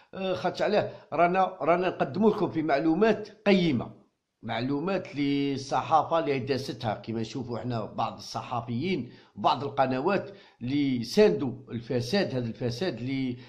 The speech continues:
آه، تبان لي انا، تبان لي بلي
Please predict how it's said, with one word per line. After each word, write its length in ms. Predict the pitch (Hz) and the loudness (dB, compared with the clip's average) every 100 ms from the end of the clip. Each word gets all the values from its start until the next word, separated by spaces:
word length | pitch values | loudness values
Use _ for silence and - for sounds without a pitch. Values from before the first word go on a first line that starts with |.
| - - | -20 -6
آه، 400 | 139 139 135 127 | 0 2 2 -4
تبان 360 | 123 131 175 | -6 0 0
لي 200 | 165 160 | 2 -2
انا، 480 | - 151 147 170 143 | -2 0 2 4 2
تبان 280 | - 123 135 | 2 -2 -2
لي 100 | 135 | -2
بلي 420 | 120 127 131 123 | -4 -2 -2 -4